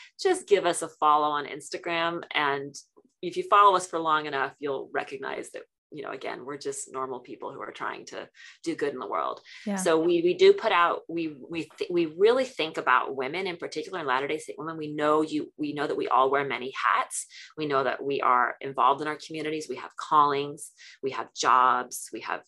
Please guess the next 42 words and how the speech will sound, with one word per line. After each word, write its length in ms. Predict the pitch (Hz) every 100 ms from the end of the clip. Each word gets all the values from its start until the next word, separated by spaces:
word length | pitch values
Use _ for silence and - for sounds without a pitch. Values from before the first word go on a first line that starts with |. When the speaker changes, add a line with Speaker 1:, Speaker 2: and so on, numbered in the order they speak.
| _
Speaker 1:
people 260 | 165 165 139
we're 100 | 143
taking 360 | 143 - 131
care 400 | 135 123 117 113
of. 80 | 98 - - - - -
And 160 | 139
so 340 | 139 151 143 135
we 220 | 147 170
try 260 | - 156 143
to 80 |
make 260 | 135 135 -
sure, 340 | - 143 135 - -
especially 300 | - - 156
with 80 |
our 80 | 135
media 240 | 139 135 123
literacy, 640 | 131 170 - 240 269 262 _ _ _ -
that 200 | 143 147
we're 160 | 160
not, 280 | 170 160 -
like, 200 | 139 - -
writing, 340 | 131 135 143
like, 200 | 135 -
ten-page 540 | - 139 135 131 131 -
treatises 560 | - 131 135 160 160 -
for 60 |
you 120 | 156
to 100 | 160
read 260 | 156 147 160
in 60 | -
order 220 | 127 131
to 140 | -
get 180 | 127 107
involved. 460 | 127 117 135 147 _ _ _
We're 80 | 131
actually 300 | 113 - 139
giving 260 | 135 135 135
you 460 | 127 120 123 131
memes 220 | 151 151 -
where 140 | 135
we 80 | 127
give 160 | 127